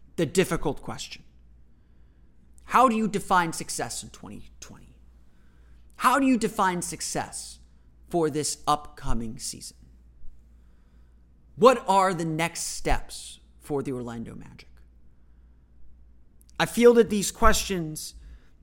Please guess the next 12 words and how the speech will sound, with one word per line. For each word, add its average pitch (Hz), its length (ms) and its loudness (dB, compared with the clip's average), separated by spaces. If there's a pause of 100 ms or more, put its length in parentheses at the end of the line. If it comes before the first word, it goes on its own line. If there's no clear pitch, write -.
throughout 180 420 4
the 196 80 -2
season. - 400 -2 (120)
I - 40 -14
fielded 180 520 -4 (560)
these - 200 -6
questions 185 440 -2
really 185 200 -4
throughout 180 220 -2
the 180 80 -2
offseason 180 520 2
still. - 280 -10